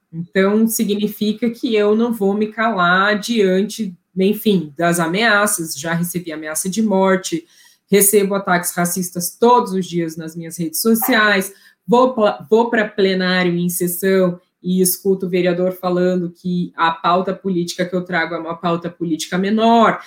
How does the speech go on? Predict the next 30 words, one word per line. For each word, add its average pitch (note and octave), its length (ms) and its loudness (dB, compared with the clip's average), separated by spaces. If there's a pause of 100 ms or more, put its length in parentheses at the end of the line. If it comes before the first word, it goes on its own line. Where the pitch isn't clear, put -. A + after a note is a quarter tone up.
(160)
que - 80 -2
a F3+ 80 2
palavra F#3+ 380 2
feminicídio F3+ 720 -2
não E3+ 120 -4
deveria F3 320 -2
existir, A#3 720 0 (140)
que A#3 100 0
a G#3 40 4
Marielle G3 520 2
Franco F#3 320 -2
foi F3+ 240 -2
uma F3 160 -2
assassina F3+ 500 -4
de E3 120 -8
crianças, A3+ 720 0
e D#3+ 180 -12
não E3+ 180 -10
sei, E3+ 300 -6
né, D#3+ 240 -16 (340)
como F3 280 0
que F3 140 -6
uma D#3 140 -4
pessoa E3 480 -6
pode E3+ 560 -6 (800)
<laughs> F4+ 400 2
ter B3 80 6
uma G3+ 200 4
ideia F3 260 2
dessa. F#3+ 360 -4